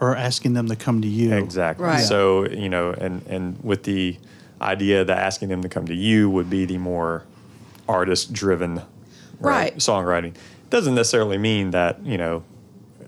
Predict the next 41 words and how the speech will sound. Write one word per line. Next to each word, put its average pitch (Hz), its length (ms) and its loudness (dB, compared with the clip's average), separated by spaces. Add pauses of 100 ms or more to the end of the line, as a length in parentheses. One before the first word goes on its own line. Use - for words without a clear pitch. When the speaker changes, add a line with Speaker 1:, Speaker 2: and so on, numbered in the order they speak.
(400)
Speaker 2:
going 101 240 2
to 95 80 2
the 85 100 2
people 92 520 2
is 85 460 -4 (120)
shallow 90 540 0
and 80 340 -10
doesn't 85 240 0
mean 95 180 -2
anything 95 420 -4
and 87 80 -4
Speaker 1:
Right. 101 140 -2
Speaker 2:
it 104 40 -8
has 101 200 -2
to - 100 -18
be 87 200 -6
bad, 87 400 -6 (120)
you 95 100 -6
know. 87 100 -2
Speaker 1:
Right. 107 180 -4 (540)
Speaker 2:
Not, 135 300 -6
not, 117 300 -6
not 120 140 -6
by 107 120 -2
any 113 140 -4
means. 90 320 -8
But - 200 -6
Speaker 3:
No, 190 360 0 (240)
Speaker 2:
there 117 180 2
Speaker 3:
no. 120 60 4
Speaker 2:
are 123 120 4
two 139 260 4
different 113 520 2
approaches 107 720 0
to 113 320 -2
that, - 260 -8
though, - 100 -4
Speaker 3:
Yes. 143 260 0
Speaker 2:
for 120 80 -2
sure. - 220 -4 (480)
Speaker 3:
Yeah, 185 280 2